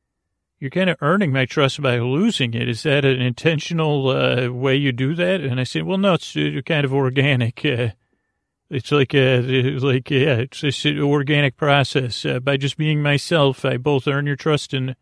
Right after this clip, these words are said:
and lose it in a way that makes you comfortable with me putting you to sleep. Uh,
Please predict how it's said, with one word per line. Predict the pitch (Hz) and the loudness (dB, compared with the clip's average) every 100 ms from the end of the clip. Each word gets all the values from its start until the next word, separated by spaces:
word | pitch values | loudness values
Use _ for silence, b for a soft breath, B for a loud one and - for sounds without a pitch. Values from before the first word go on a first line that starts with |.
| _ _ _ - | _ _ _ -8
and | 147 139 | -6 -2
lose | 151 170 135 | 2 2 2
it | 127 139 - _ _ _ _ - | -2 -4 -8 _ _ _ _ -6
in | 143 | -2
a | |
way | 151 139 123 | 2 4 4
that | 131 | 2
makes | 139 123 - | 0 -4 -6
you | |
comfortable | 143 135 120 135 123 | -4 -4 -4 -4 -4
with | 123 | -4
me | 135 120 | -4 -4
putting | - 135 127 | -2 0 0
you | 123 | -2
to | 123 | -4
sleep. | - - 170 131 113 | -6 -4 -2 -2 -4
Uh, | 123 | -10